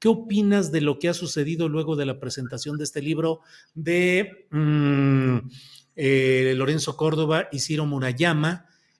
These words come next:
Eh, este libro en el cual estuvo como presentadora o moderadora Carmen Aristegui. ¿Qué piensas, Arnoldo?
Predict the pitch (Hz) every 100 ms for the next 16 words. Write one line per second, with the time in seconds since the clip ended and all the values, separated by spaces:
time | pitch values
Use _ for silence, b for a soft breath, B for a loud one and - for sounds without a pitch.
0 | - 120 123 - 135 131 147 135 151 160
1 | - 120 117 - 139 131 143 135 131 127
2 | 117 117 117 - 113 107 120 143 170 143
3 | 123 120 139 131 143 190 170 160 - b
4 | b b - 143 143 143 160 - 120 107
5 | - - 101 - - - _ _ - 165
6 | 131 101 - - - _